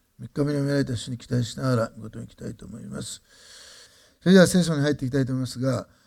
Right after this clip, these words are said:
えー、私はあなたをおびただしく増やそうってことで、今年はたくさんの人が救われてきて、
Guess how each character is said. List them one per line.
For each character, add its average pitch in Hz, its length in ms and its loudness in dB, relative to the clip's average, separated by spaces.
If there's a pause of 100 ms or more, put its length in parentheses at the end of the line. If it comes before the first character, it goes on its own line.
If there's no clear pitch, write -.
(320)
え 117 60 -6
ー、 120 40 4
私 123 460 -2
は 170 340 6
あ 143 120 -4
な 180 120 4
た 170 140 -2
を 127 180 -2
お 127 100 -2
び 151 80 -2
た 170 100 -8
だ 175 140 -2
し - 120 -8
く 147 80 -14
増 131 160 -12
や 127 60 -8
そ 151 240 -6
う - 20 -8
っ - 20 -12
て - 140 -20
こ 98 80 -20
と - 100 -20
で、 107 240 -16 (460)
今 160 140 -10
年 165 200 -6
は 165 100 0
た - 120 -14
く - 80 -16
さ 190 180 -2
ん 190 60 0
の 165 80 -2
人 143 140 -6
が 135 60 -2
救 - 200 -10
わ 131 60 0
れ 127 80 -4
て 120 140 -4
き - 100 -14
て、 120 340 -4